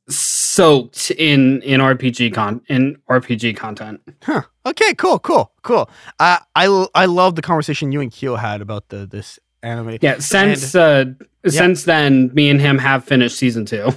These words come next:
Speaker 2: Right. Nice.
Speaker 1: And I'm
Speaker 2: Anybody got
Speaker 1: still
Speaker 2: thoughts they
Speaker 1: hung-,
Speaker 2: wanna give?
Speaker 1: I'm still hungry for more. <laughs>
Speaker 2: Yeah, yeah, yeah.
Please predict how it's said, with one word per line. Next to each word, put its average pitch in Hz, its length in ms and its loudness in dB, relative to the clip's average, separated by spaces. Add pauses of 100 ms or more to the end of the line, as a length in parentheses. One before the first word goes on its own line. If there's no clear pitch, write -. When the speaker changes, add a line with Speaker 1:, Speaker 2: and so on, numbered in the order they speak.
(680)
Speaker 2:
Right. 156 280 0 (640)
Nice. 127 360 -10 (180)
Speaker 1:
And 139 160 4
I'm 131 60 2 (100)
Speaker 2:
Anybody 143 140 2
got 147 40 -2
Speaker 1:
still 170 160 6
Speaker 2:
thoughts 175 100 2
they 170 40 6
Speaker 1:
hung-, 175 160 6
Speaker 2:
wanna 139 120 -6
give? 170 260 -14 (100)
Speaker 1:
I'm 120 120 2
still 160 240 -2
hungry 147 420 0
for 127 140 -4
more. 123 300 0
<laughs> - 340 -4
Speaker 2:
Yeah, 156 80 0
yeah, 170 300 4
yeah. 147 180 2